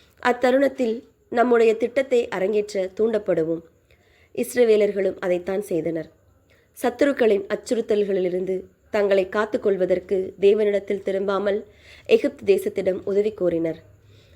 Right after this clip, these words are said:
"என் வாக்கை கேளாமல் பார்வோனின் பலத்தினாலே பெலக்கவும் எகிப்தின் நிழலிலே ஒதுங்கவும் வேண்டும்" என்று எகிப்துக்கு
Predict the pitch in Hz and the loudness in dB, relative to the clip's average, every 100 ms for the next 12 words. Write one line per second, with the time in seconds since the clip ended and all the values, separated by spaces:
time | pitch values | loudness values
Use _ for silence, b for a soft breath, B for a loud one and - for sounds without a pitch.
0 | b - 240 254 254 302 339 - 247 247 | b 2 4 6 2 2 -2 0 -2 0
1 | 247 220 220 214 233 247 226 202 185 190 | -2 -4 -2 -2 0 2 2 2 2 2
2 | 220 202 196 190 - - _ 202 190 208 | 0 0 0 -2 -6 -14 _ 0 2 2
3 | 220 208 - - b b b b b - | 0 -2 -4 -20 b b b b b -4
4 | - 240 294 262 208 208 214 208 208 202 | 0 0 0 2 4 4 4 4 2 4
5 | 208 214 208 208 180 180 185 - 185 185 | 4 2 -2 0 0 0 -2 -2 -4 -2
6 | 185 - 190 233 - 214 202 190 | -6 -4 -6 -6 -6 -4 -4 -4